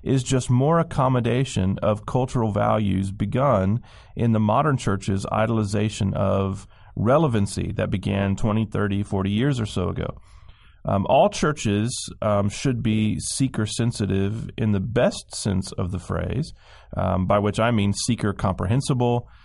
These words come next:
seeker welcoming, hospitable, so on and so forth, invitational. Um, and all churches should be good students of the culture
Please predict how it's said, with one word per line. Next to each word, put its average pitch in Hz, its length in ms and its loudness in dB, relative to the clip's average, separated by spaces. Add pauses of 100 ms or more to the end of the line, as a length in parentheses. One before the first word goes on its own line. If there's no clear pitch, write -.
(140)
seeker - 440 0
welcoming, 107 580 4
hospitable, 101 720 0
so 104 240 0
on 92 100 2
and 87 100 -2
so 113 180 0
forth, 95 360 -4
invitational. 104 840 -2 (500)
Um, - 460 -2
and 117 140 2
all 156 160 4
churches 104 720 -2
should 101 280 -4
be 101 260 0
good 117 320 0
students 107 480 0
of 98 160 -2
the 101 80 -2
culture 92 680 -2